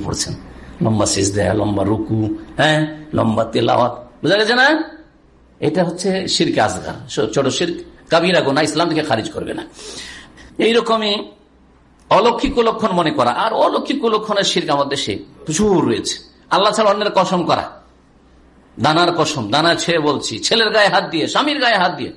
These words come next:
সব শিরক। কাবার কসম না, কাবার রবের কসম বলবেন, কাবার কসম শিরক। কাবা হচ্ছে, হ্যাঁ, পাথর।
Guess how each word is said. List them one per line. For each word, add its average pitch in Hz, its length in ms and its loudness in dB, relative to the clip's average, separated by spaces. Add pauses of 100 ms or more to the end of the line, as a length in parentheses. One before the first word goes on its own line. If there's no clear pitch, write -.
(120)
সব 262 180 4
শিরক। 147 260 -4 (680)
কাবার 220 360 4
কসম 175 300 2
না, 123 100 -2
কাবার 131 320 0
রবের 131 300 2
কসম 104 240 -8 (440)
বলবেন, 90 280 -6 (360)
কাবার 110 260 2
কসম 113 200 -2
শিরক। 226 220 0 (640)
কাবা 113 240 4
হচ্ছে, 131 400 -2 (440)
হ্যাঁ, 139 360 2
পাথর। 214 320 0